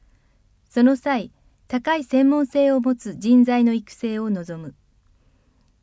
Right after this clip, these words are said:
義務教育九年間の学びの連続性を重視した小中一貫教育により、確かな学力と豊かな心を育むとともに、幼小連携教育の推進により、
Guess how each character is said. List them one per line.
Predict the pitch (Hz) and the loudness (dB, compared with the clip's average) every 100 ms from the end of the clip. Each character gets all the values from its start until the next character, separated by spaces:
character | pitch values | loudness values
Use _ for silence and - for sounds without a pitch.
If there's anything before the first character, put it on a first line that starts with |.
| _ | _
義 | 226 | 4
務 | 254 285 | 4 2
教 | 294 302 | -2 -2
育 | 247 - 190 - | -4 -6 -12 -4
九 | 262 277 | 0 2
年 | 294 277 | 2 -2
間 | 226 202 | -4 -6
の | 170 170 - _ _ _ _ | -8 -12 -16 _ _ _ _
学 | 214 240 285 | 2 4 4
び | 269 | 2
の | 262 262 | 0 2
連 | 233 277 | 2 2
続 | 262 254 | 0 -4
性 | - 254 240 | -6 -4 -2
を | 233 | -4
重 | 208 247 | -4 -4
視 | 240 202 | -4 -8
し | - | -12
た | - 170 - _ _ _ | -10 -12 -14 _ _ _
小 | - - 302 | -10 -4 -4
中 | 254 - 202 - | -4 -8 -8 -8
一 | 202 | -10
貫 | - 285 277 | -4 -2 -2
教 | 294 294 | -2 -4
育 | 240 196 | -4 -8
に | 185 | -10
よ | 170 | -10
り、 | 165 165 - _ _ _ _ | -12 -16 -18 _ _ _ _
確 | 285 294 | -8 -6
か | - 226 | -4 -2
な | 180 | -4
学 | 180 175 240 | -8 -8 -4
力 | 220 202 - | -4 -6 -12
と | 160 - _ _ _ | -12 -12 _ _ _
豊 | - 269 302 | -6 -4 -4
か | 277 | -4
な | 226 196 | -4 -4
心 | 202 202 262 262 208 | -8 -4 -2 0 -2
を | |
育 | - 208 247 262 | -6 -4 -4 -2
む | 254 | -4
と | 208 175 | -4 -8
と | 175 | -12
も | 180 | -12
に、 | 180 175 - _ _ _ _ _ _ | -12 -14 -18 _ _ _ _ _ _
幼 | - 262 285 | 0 4 4
小 | 247 - 254 208 | 0 0 0 0
連 | 175 233 254 | -2 2 2
携 | 254 269 | 2 -2
教 | 247 269 | 0 -2
育 | 247 - | -2 -4
の | 185 | -8
推 | 175 226 | -8 -8
進 | 214 233 214 | -6 -4 -2
に | 208 | -2
よ | 196 | -4
り、 | 202 196 | -6 -12